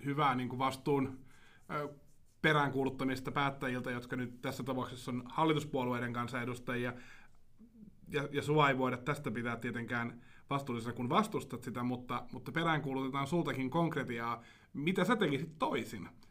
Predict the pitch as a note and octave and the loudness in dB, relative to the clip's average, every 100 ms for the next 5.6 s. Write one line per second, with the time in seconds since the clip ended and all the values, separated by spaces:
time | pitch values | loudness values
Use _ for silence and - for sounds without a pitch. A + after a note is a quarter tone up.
0 | - - A#2+ - C3+ B2+ B2 C3+ A#2 A2 | -12 -4 -4 -2 0 2 2 2 0 -4
1 | A2+ G#2+ A2 G#2+ G#2+ A2 - A2 G#2+ G#2 | -4 -2 -2 -2 -4 -8 -8 -10 -8 -10
2 | F2+ - - - - _ - C3+ C3+ C3+ | -10 -12 -18 -20 -20 _ -4 -2 0 -2
3 | C3+ D3 C#3+ C#3 C#3 C3 C3 C3+ C#3 B2+ | -2 0 2 4 4 2 -2 -2 0 0
4 | A#2 B2 A#2+ B2 A#2+ A#2 A#2+ A#2 C3 B2 | -2 -4 -4 -4 -4 -4 -6 -4 -2 -2
5 | A#2 A#2 A2+ A2+ - | -2 -4 -6 -8 -8